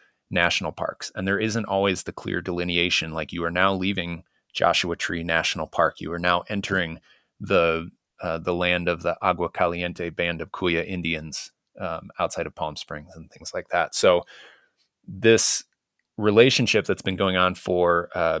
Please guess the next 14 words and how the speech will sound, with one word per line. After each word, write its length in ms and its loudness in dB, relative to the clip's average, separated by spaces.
e-, 100 -4
over 220 4
two 220 -2
years 360 0
now, 440 0
um, 180 -4
has 220 -8
yielded 480 -2
a, 500 -4
a 80 -4
thirty-person 1300 -2
Indigenous-led 840 -4
advisory 540 -4
group 300 -6